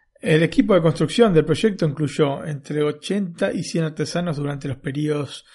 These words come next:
de máxima actividad, y la producción ocupó por completo los estudios Lipsen, donde se armaron la mansión Van Tassel y otras viviendas, pero también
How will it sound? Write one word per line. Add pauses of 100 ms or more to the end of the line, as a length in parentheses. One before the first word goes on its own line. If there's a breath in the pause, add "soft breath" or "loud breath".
(240 loud breath)
de
máxima
actividad, (440 loud breath)
y
la
producción
ocupó
por
completo
los
estudios
Lipsen, (1200 loud breath)
donde
se
armaron
la
mansión
Van
Tassel (300 loud breath)
y
otras
viviendas,
pero
también